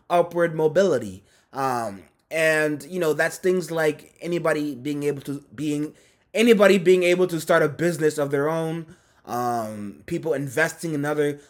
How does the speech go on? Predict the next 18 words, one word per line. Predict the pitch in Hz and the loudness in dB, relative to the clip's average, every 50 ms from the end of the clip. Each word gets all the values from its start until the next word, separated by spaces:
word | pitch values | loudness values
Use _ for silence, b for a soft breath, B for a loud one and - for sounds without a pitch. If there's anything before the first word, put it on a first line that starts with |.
| B _ _ | B _ _
businesses | - 151 151 139 156 147 139 - 143 147 147 143 143 143 - | -2 -2 -2 -2 -4 -6 -6 -6 -4 -4 -4 -4 -4 -10 -10
and | - 143 139 135 135 | -8 -6 -6 -4 -2
large | 131 147 151 156 151 - | -2 0 0 0 0 0
corporations, | - 156 - - 135 127 139 151 160 160 156 - 165 160 160 156 151 147 147 - b b b b b b b _ | -4 -4 -2 -2 -4 -2 0 -2 -2 -2 -6 -8 -8 -8 -8 -8 -8 -10 -12 -18 b b b b b b b _
or | - 196 202 208 208 208 208 208 208 208 208 | 2 2 4 6 6 6 6 6 4 4 2
anybody, | 214 226 233 226 202 190 208 202 196 208 202 196 | -2 0 0 2 2 4 4 4 2 2 2 2
uh, | 190 185 180 175 165 | 2 4 4 2 2
using | 147 143 160 185 196 185 196 190 | 0 0 -2 -4 -2 -2 -2 0
their | 180 170 156 | 2 0 0
own | 160 180 180 175 175 | 0 -2 -2 -2 -4
talent | 175 - - 190 190 185 180 175 175 175 175 b b b b b | -6 -2 0 2 2 2 2 0 -2 -4 -6 b b b b b
and | - 143 151 151 | -4 -2 -2 -2
marketing | 151 156 165 175 175 180 180 180 175 | 0 0 0 -2 -2 -2 -6 -6 -2
their | 160 165 160 | -2 -2 -2
own | - 156 160 160 165 | -2 -4 -4 -6 -6
talents | 160 - 190 175 170 160 156 151 151 | -2 0 2 2 2 0 -2 -4 -6
for | - - - 165 147 139 139 139 | -10 -12 -4 -4 -2 0 0 -2
profit. | 139 - - 202 214 220 214 - 123 110 98 - - | -4 -2 0 2 2 2 0 -2 -10 -12 -12 -14 -18